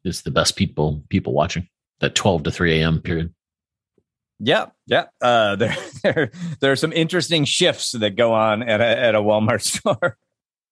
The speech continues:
Speaker 2: especially the
Speaker 1: Uh,
Speaker 2: twenty-four hour ones.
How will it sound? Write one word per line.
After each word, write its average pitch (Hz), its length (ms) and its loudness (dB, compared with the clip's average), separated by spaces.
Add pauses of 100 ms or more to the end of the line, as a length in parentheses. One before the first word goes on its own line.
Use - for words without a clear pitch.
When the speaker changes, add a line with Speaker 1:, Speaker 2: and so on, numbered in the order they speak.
(1200)
Speaker 2:
especially 123 360 -2
the 117 100 2
Speaker 1:
Uh, 120 160 4
Speaker 2:
twenty-four 110 240 4
hour 98 240 2
ones. - 300 -16